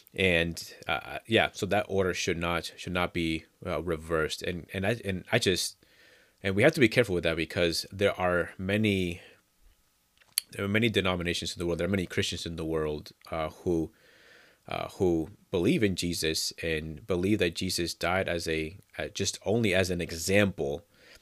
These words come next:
that we are then called to follow. And that's a particular view of the atonement or the work of Christ, and I think it's wrong. Um, and so I'm kind of reacting, uh,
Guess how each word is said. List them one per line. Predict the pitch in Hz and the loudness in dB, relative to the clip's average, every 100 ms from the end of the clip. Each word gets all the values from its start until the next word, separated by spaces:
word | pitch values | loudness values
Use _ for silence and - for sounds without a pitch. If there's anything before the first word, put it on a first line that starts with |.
| - - | -18 4
that | 101 87 | 4 8
we | 113 92 | 8 8
are | 92 | 6
then | 87 95 92 | 6 4 4
called | - - 107 107 101 - | 0 8 10 10 6 -4
to | 98 | -8
follow. | - 107 95 78 69 64 - _ _ _ _ _ _ _ _ | -4 4 4 4 0 -6 -10 _ _ _ _ _ _ _ _
And | 101 95 87 85 82 82 - | 2 4 4 2 -2 -4 -4
that's | 92 95 120 | 2 2 4
a | 107 | 0
particular | - 92 - 107 101 90 | 0 0 0 0 2 2
view | 82 95 92 85 | 2 2 2 2
of | 87 | 0
the | 87 | 0
atonement | 78 - 90 76 73 80 | -2 0 0 0 -4 -4
or | 85 | -4
the | 82 | -2
work | 85 82 82 | 0 0 -2
of | - | -8
Christ, | - 85 76 - | 0 0 0 -2
and | 80 | -6
I | |
think | - 98 87 | -4 -4 -4
it's | 78 - | -4 -6
wrong. | 80 78 62 - - _ _ - - - _ | -2 -2 -2 -8 -20 _ _ -20 -20 -20 _
Um, | 87 87 80 78 78 - | -2 -2 -2 -4 -8 -8
and | 92 | -6
so | - 85 | -2 0
I'm | 87 | -2
kind | - - 117 | -2 0 2
of | 87 - - | 0 -4 -6
reacting, | 98 90 87 92 - 82 78 - - | -2 2 4 4 0 -4 -6 -8 -4
uh, | 82 | -2